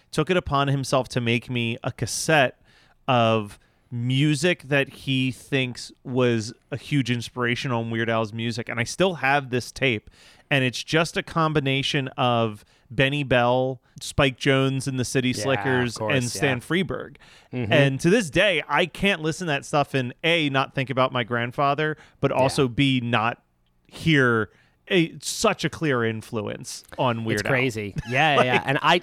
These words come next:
Speaker 2: I didn't have that. It's funny. Like, I, I came from a pretty unmusical family.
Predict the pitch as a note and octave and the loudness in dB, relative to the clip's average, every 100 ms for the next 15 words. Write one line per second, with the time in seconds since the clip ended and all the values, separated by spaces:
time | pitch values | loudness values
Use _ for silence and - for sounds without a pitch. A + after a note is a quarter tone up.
0 | - E3 D3 C#3 D3 G2+ A#2+ A#2+ G#2+ G#2+ | 2 0 0 -4 -6 -2 -2 0 -2 -2
1 | - A2+ G2+ G2+ A2+ A#2 A2+ _ _ A2+ | -4 -4 -4 -4 -2 -2 -4 _ _ -2
2 | B2 B2 A#2+ A2 A2 - A2+ A2 G2 - | -2 0 -2 -2 -4 -2 -4 -4 -8 -14
3 | _ - G#2+ G#2+ G#2+ A2 G#2+ G#2 A2 F#2+ | _ -6 -4 -2 -2 -2 -4 -4 -4 -4
4 | - F2 F#2+ A2+ C3+ | -6 -8 -6 -6 -8